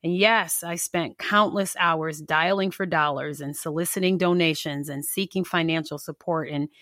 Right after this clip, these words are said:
challenging my opponent, Ilhan Omar, to countless debates to which she failed to respond. And I attended events and fundraisers, and I walked in every single parade in my district and some in others.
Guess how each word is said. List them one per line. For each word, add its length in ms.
challenging 680
my 380
opponent, 500
Ilhan 480
Omar, 460
to 160
countless 560
debates 500
to 140
which 180
she 140
failed 360
to 120
respond. 680
And 200
I 120
attended 460
events 640
and 160
fundraisers, 1000
and 160
I 120
walked 360
in 140
every 500
single 420
parade 460
in 220
my 160
district 480
and 140
some 260
in 80
others. 460